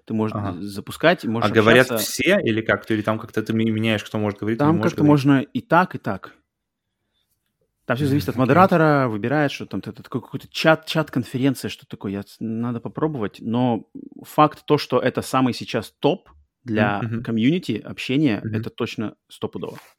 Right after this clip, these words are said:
Speaker 1: И недаром он стоит девя-, десять миллиардов долларов,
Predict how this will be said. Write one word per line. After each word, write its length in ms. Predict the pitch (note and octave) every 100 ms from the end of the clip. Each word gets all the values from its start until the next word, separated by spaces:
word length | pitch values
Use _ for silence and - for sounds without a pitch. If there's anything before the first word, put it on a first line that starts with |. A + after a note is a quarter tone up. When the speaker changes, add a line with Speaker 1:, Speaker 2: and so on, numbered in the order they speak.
| _ _ _ _ -
Speaker 1:
И 560 | A2+ A2 G#2+ G#2+ G2+ G#2
недаром 460 | G#2+ G#2+ B2+ B2
он 80 | G#2
стоит 280 | - A#2 G2
девя-, 140 | G2 G2+
десять 320 | G#2 A2 -
миллиардов 340 | G#2 G#2 F#2+
долларов, 460 | G2+ E3+ D#3 F#2